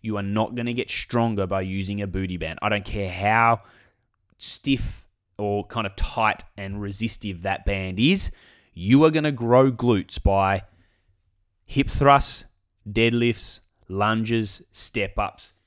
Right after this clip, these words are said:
They're the kind of exercises that you're gonna help grow glutes and get stronger in your glutes, because you're gonna be able to lay more weight.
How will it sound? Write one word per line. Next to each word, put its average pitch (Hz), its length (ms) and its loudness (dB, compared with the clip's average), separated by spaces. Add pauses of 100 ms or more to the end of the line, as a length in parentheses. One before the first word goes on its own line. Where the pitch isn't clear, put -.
They're 127 340 2
the 147 80 2
kind 131 260 -4
of 113 80 -4
exercises 98 720 -6
that 95 120 -12
you're 98 120 -10
gonna 95 120 -6
help 95 280 -6 (540)
grow 110 500 4
glutes 120 480 0
and 98 140 -8
get 101 160 -4
stronger 107 760 -2 (120)
in 113 140 -4
your 110 160 0
glutes, 113 320 0
because 104 280 -4
you're 117 80 -2
gonna 127 120 -2
be 127 120 2
able 120 200 0
to 113 60 -2
lay 113 380 0
more 110 280 -4
weight. 110 360 2